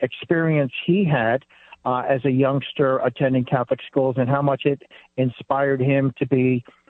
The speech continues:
uh, the exceptional leader, uh, that he is today. But as you, uh, alluded to, uh, John, uh, Attorney General Barr spoke about the crisis that we face here in this country about education.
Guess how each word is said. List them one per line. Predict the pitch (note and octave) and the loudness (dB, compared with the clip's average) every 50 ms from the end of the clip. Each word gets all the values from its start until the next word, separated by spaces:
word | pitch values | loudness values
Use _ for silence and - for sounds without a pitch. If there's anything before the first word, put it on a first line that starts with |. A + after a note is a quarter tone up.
| _ - | _ -4
uh, | B2 B2 | -2 0
the | A#2+ C3 C3+ | 0 0 0
exceptional | B2 A#2 - - - D#3 C#3 - - - C#3+ C#3+ C3+ B2+ B2 - | 0 -2 -4 -4 -2 -2 -2 -2 -4 -4 -2 0 0 0 -2 -4
leader, | A2+ A#2 C3 C#3 C#3+ D3 C#3 B2+ B2 A#2 A2 _ _ _ _ - _ - B2 | -6 -2 0 0 2 2 2 2 0 0 -4 _ _ _ _ -20 _ -6 -4
uh, | B2 B2 A#2+ | -4 -2 0
that | C#3 C3 C3 | 0 0 0
he | C3+ C3+ | 0 0
is | C#3 C3 A#2+ - - | 0 0 -2 -4 -4
today. | - B2 A#2 D3+ D3 C#3 B2 G#2+ G2+ G#2 - - - - - - - - | -4 -2 0 0 0 0 0 -2 -2 -4 -8 -16 -20 -20 -20 -12 -6 -2
But | D3+ D3+ | 0 0
as | E3+ E3+ C#3+ E3 | 0 0 2 2
you, | F3+ F3 E3 F3+ F3 | 2 2 2 2 2
uh, | D#3 D3 C#3+ C#3 C#3+ - - | 0 0 0 -2 -2 -2 -2
alluded | C#3 C#3 C#3+ F3 G3 G#3+ G3 F#3 - - - | -2 0 2 2 2 2 0 -2 -2 -2 -2
to, | E3+ D3+ C#3+ C3+ C3 B2 - _ _ _ - | 0 2 2 2 0 -2 -4 _ _ _ -4
uh, | C3 C3 C3 | -4 -2 -2
John, | B2+ - D#3+ C#3 B2+ C3 C3 A#2+ - _ - - - - - - | -2 -2 -2 0 0 0 -2 -4 -8 _ -20 -20 -20 -16 -8 -4
uh, | D3 C#3 C3+ C3+ - | -2 0 0 0 -2
Attorney | E3+ D#3 - A#3+ C4 C#4 B3 | -2 -2 0 0 0 0 0
General | F3+ - F#3 E3+ E3+ D#3+ D#3 | 0 0 0 2 2 0 0
Barr | C#3 - D3+ C#3+ C3+ C3+ B2 - - - | 0 0 -2 0 0 -2 -4 -6 -8 -6
spoke | - F3+ F#3 F#3+ - F3+ | -2 -2 -2 -2 -2 -2
about | C#3+ D3 C3+ C3 - | -2 -2 -2 -2 -2
the | - A#2 | -6 -6
crisis | - - - - - F#3+ G3+ F#3+ - - F3 D#3 - - | -6 -6 -6 -4 -2 -2 -2 -2 -2 -2 -2 -2 0 0
that | D3+ C3 C3+ | -2 0 0
we | C#3 C3 A#2+ - - | 0 -2 -2 -2 0
face | D3 C#3+ C#3 B2+ - - | 0 0 0 -2 -2 -2
here | D3 C3+ C3+ | 0 0 2
in | C3 | 2
this | B2+ B2 - - - | 2 0 -2 -2 -4
country | C#3 C3+ B2 - C3 C3 | -4 -4 -2 0 0 0
about | B2+ A#2+ - A#2+ B2 B2 - | 0 0 0 0 0 0 0
education. | C3 B2 - A#2+ - - C3+ B2+ - - B2 G2 F#2 | -2 -2 -4 -6 -2 -2 -2 0 0 0 -2 -2 -2